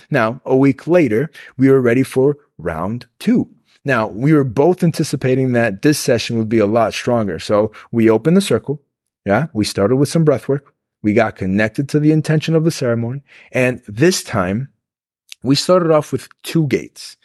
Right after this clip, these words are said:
Yes, and we gradually moved our way up. Now, he knew what to expect this time. He was ready. By the time we got to the third gate, he was processing some very strong emotions. Again, no puking,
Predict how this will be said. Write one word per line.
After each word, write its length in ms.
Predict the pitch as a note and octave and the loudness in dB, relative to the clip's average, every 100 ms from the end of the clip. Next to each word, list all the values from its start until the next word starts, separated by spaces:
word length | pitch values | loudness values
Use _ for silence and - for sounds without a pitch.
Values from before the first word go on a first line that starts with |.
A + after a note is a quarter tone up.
| - - | -20 -4
Yes, 320 | G#2+ D3 - | 0 0 -2
and 300 | - E3+ G3 - F#3 | -2 -2 -2 -4 -2
we 120 | G3 | 0
gradually 600 | C3+ B2 A#2 A#2+ C#3+ D3+ | 2 2 2 0 0 0
moved 400 | C3 A2 G2 G2 | 0 -2 -2 0
our 100 | G#2+ | 0
way 180 | B2 F#3 | 2 2
up. 180 | F3 _ _ - | 0 _ _ -8
Now, 240 | A2+ G#2 - _ | -4 -4 -6 _
he 220 | - F3+ E3+ | -2 2 4
knew 340 | D#3 E3+ A#3+ | 4 4 4
what 220 | G#3+ C#3 | 2 0
to 100 | - | -2
expect 440 | G#2 - - E2 - | -6 -4 -6 -6 -6
this 160 | G2 | -10
time. 200 | - F2+ | -10 -10
He 140 | G2 C#3+ | -4 -2
was 220 | D3 A2 | -2 0
ready. 380 | C#3+ E3 F#2+ - - - | 0 0 -2 -8 -20 -4
By 100 | B2 | 0
the 120 | C#3+ C3+ | 0 -2
time 420 | - D#3 F3 F3 | -2 0 0 2
we 100 | E3 | 2
got 240 | D#3+ D3+ | 2 0
to 100 | C#3 | -4
the 80 | B2+ | -8
third 400 | - D3 C#3 B2 | -4 0 0 0
gate, 280 | B2+ D#3 - | 0 0 -2
he 180 | C#3 F3 | -4 -2
was 160 | D3 | -2
processing 720 | - - D3 C#3+ - C3+ A2+ | -4 -2 -2 0 -4 -6 -6
some 260 | G2 G2+ F#2+ | -8 -6 -6
very 720 | F2+ G2 B2 C#3 C#3 B2+ A2+ | -8 -6 0 4 4 2 0
strong 500 | - - A2+ A2+ A2 | -6 -6 -2 0 0
emotions. 680 | G#2+ G#2+ A2 - E2+ D#2+ - - - | 0 0 0 -2 -12 -16 -20 -20 -8
Again, 380 | C3 E3 E3+ A2 - - | -2 0 0 -2 -8 -6
no 200 | A2+ E3 | 0 0
puking, 500 | - A3 A3 A2+ G2+ | 2 0 0 -4 -4